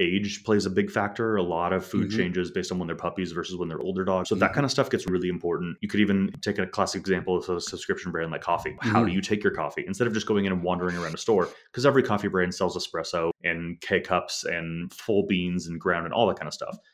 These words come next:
Speaker 1: But asking up front, "How do you take your coffee? How often do you drink coffee? Are you a two a cup day? Or are you a seven a cup day? Is it in a pot? Is it in a K cup?"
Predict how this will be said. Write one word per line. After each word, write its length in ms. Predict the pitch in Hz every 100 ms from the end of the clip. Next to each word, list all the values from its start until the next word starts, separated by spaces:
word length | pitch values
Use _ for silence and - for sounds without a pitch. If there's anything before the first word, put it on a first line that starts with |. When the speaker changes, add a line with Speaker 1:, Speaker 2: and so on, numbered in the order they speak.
| _ _
Speaker 1:
But 120 | - -
asking 360 | 101 95 101 85
up 100 | 85
front, 260 | 117 92 -
"How 140 | 85
do 80 | 95
you 40 |
take 200 | 104 160
your 80 | 123
coffee? 300 | 90 76 78
How 180 | - 82
often 320 | 78 82 98
do 60 | 98
you 80 | 101
drink 260 | 131 131
coffee? 400 | 87 78 82 76 80
Are 80 | 82
you 160 | 82
a 40 | 80
two 220 | - 92
a 60 | 90
cup 220 | 110 -
day? 160 | 107
Or 60 | 110
are 80 | 110
you 120 | 113
a 40 | 117
seven 360 | - 127 120
a 60 | 92
cup 240 | 92 -
day? 280 | 80 73 73 - _ -
Is 140 | 87
it 100 | 85
in 100 | 87
a 60 | 85
pot? 400 | - 95 90 113 101
Is 120 | 90
it 80 | 98
in 100 | 98
a 20 |
K 160 | 123
cup?" 240 | 123 87